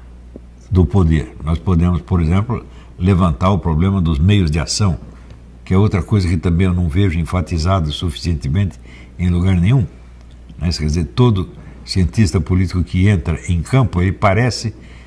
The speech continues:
que já sabe quais são os meios de ação fundamentais, né? Por exemplo, se você pega o Karl Marx, né, o poder econômico. Eu digo, olha, é,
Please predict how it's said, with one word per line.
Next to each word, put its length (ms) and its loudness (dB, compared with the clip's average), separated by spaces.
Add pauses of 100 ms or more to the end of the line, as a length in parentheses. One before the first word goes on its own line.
(400)
que 240 2 (100)
já 140 4
sabe 400 0
quais 200 -2
são 100 -2
os 80 0
meios 260 2
de 80 -2
ação 300 -2
fundamentais, 960 -2 (420)
né? 120 -4
Por 200 0
exemplo, 220 0
se 100 -4
você 240 0
pega 240 0
o 40 -4
Karl 220 0
Marx, 460 -2 (400)
né, 60 0
o 100 2
poder 360 2
econômico. 680 -2 (480)
Eu 80 -2
digo, 200 4
olha, 260 0 (1200)
é, 500 0